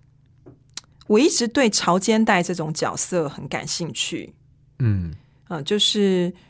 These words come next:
Speaker 1: 呃，就很像我们关怀的一些社会议题，如果它是一个小众的议题，但是它可以透过一个，呃，大众人容易进入的一个界面，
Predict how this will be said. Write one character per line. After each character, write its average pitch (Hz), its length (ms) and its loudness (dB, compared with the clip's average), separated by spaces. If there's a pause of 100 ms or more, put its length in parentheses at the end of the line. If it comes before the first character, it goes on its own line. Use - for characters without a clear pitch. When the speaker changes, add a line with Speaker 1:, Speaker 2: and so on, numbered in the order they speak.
(200)
Speaker 1:
呃， 165 400 -4
就 226 180 0
很 190 160 -2
像 170 520 0
我 170 120 0
们 175 140 0
关 226 180 4
怀 175 160 0
的 170 120 -2
一 185 40 0
些 202 140 0
社 196 180 0
会 190 140 0
议 185 160 -2
题， 156 400 -4
如 190 100 2
果 190 120 0
它 196 160 -4
是 208 160 -2
一 196 40 -2
个 175 80 0
小 147 240 -4
众 208 220 0
的 180 80 0
议 185 180 0
题， 156 300 -6
但 170 180 -2
是 190 140 -4
它 180 140 -2
可 - 160 -10
以 143 120 -10
透 214 240 0
过 190 240 0
一 160 200 -6
个， 165 500 -2 (460)
呃， 160 320 -4
大 214 220 2
众 202 220 0
人 156 220 -4
容 165 260 -2
易 214 140 0
进 185 360 0
入 180 200 -4
的 151 100 -8
一 151 140 -6
个 160 140 -4
界 165 380 0
面， 180 420 0